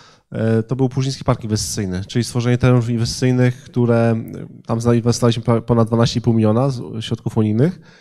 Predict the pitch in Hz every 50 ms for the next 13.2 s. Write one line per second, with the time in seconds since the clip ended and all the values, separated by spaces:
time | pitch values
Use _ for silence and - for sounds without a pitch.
0 | _ _ _ _ _ _ _ - 139 139 135 123 - - 127 - 135 - - -
1 | 127 123 131 127 - 113 - - 131 120 117 110 104 101 113 135 165 175 139 120
2 | 127 120 117 - - - - - 131 117 117 117 113 110 - 120 113 117 113 -
3 | 117 110 - - - - - - - 120 110 - 120 - - - 113 113 113 113
4 | 107 113 110 107 107 104 110 117 117 104 - 120 110 110 110 110 107 104 104 107
5 | 127 160 208 202 - - _ - - - - - _ _ _ - 123 120 120 127
6 | 135 143 151 147 151 147 147 - 135 139 135 131 135 147 151 - - - 143 139
7 | 139 139 123 120 117 131 127 - 147 139 - 147 135 131 131 143 143 - - -
8 | - 135 127 127 120 - 131 120 - 135 131 127 127 - 123 - - 120 113 117
9 | 123 131 151 160 151 156 - - 135 - - 123 120 - - 117 117 - - 113
10 | 110 - - - - - 117 110 - - 117 110 113 110 110 113 107 107 113 127
11 | 143 165 165 - - _ _ _ _ - 120 117 135 139 135 135 135 127 135 131
12 | 127 - - 135 131 - - 131 123 123 - - - 107 98 87 - - - -
13 | - - -